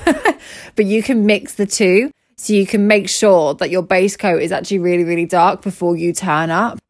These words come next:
'Cause I know, not from Get Bronze, obviously, and I've, we, like, we have a standard process, and Laura's great with this, is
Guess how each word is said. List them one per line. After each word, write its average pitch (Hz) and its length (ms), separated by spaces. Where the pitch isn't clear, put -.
'Cause 202 120
I 196 80
know, 196 640
not 202 300
from 196 160
Get 180 220
Bronze, 170 360
obviously, 165 360
and 160 100
I've, 156 160
we, 180 240
like, 175 400
we 196 120
have 175 300
a - 100
standard 170 440
process, 170 460
and 170 100
Laura's 170 300
great 175 240
with 160 160
this, 156 300
is 165 320